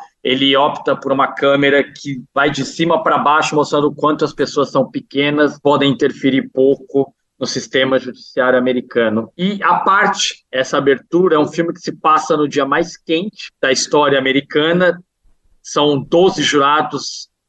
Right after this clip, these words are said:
é, o filme inteiro em uma sala muito acanhada,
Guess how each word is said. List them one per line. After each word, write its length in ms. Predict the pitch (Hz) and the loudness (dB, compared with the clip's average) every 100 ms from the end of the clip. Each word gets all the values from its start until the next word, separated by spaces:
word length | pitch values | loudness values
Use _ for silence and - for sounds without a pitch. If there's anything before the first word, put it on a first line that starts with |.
| _ _ _ | _ _ _
é, 160 | 120 123 | -2 2
o 80 | 127 | 2
filme 320 | - 170 175 | 2 0 2
inteiro 460 | 175 - 175 175 170 | -2 0 2 2 0
em 40 | |
uma 200 | 160 156 | 0 -2
sala 400 | - - 160 156 | -2 0 2 2
muito 320 | 151 180 - | 2 0 0
acanhada, 800 | 160 160 139 139 147 151 160 175 | -4 -2 -2 0 0 2 0 -2